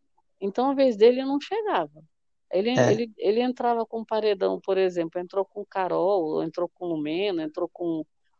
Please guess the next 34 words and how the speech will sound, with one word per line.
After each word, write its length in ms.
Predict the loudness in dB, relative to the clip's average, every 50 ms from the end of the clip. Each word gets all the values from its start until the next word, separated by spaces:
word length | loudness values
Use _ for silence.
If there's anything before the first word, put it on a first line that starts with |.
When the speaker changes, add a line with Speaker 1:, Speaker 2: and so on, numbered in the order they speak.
| _ -18
Speaker 1:
o 80 | -16
próprio 420 | -8 -4 -4 -4 -4 -6 -8 -12 -12
Projota. 800 | _ -4 -2 -2 -2 -4 -4 -6 -4 -4 -6 -6 _ -14 -16 -16 _ _ _ _ _ _ _ _ _
Então, 320 | -10 -6 -2 -2 -2 -2
todos 340 | -2 0 0 0 0 0 -6
foram 320 | -6 -2 0 0 0 0
na 120 | -4 -8 -8
frente 400 | -6 -6 -4 -4 -4 -6 -8 -4
dele. 320 | 0 0 0 0 -4 -8 -14 _ _ _ _ _ _ _ -10
Enquanto 480 | -8 -4 -2 0 0 0 0 0 0
isso, 480 | 0 0 0 -2 -2 -4 -8 -10 -6 2 4
Speaker 2:
E 60 | 4
o, 80 | 4 4 _ _ _
Speaker 1:
ele, 220 | 0 0 2 4
Speaker 2:
e 80 | 4 4
o 20 |
Speaker 1:
ele 80 | 6 6
Speaker 2:
pessoal 280 | 6 8 8 6 6
Speaker 1:
viu 80 | 6 4
Speaker 2:
sempre, 240 | 2 0 0 0 0 0 -4 _ _ _ _ _ 2 6
e 120 | 6 8
o 80 | 8 8
pessoal 280 | 6 6 6 6 6
sempre 280 | 6 6 6 4 4 4
falando, 300 | 6 8 8 8 8 6
tipo, 360 | 4 4 6 8 8 8 6 0 -12 -8 _ 4
"Não, 540 | 6 8 8 8 8 8 6 6 4 4
depois 340 | 6 4 6 8 8 8 8
a 40 | 8
gente 220 | 6 4 2 -4
tira, 360 | -6 4 8 10 10 10 10 10
depois 320 | 8 6 6 6 8 8
a 20 |
gente 120 | 6 4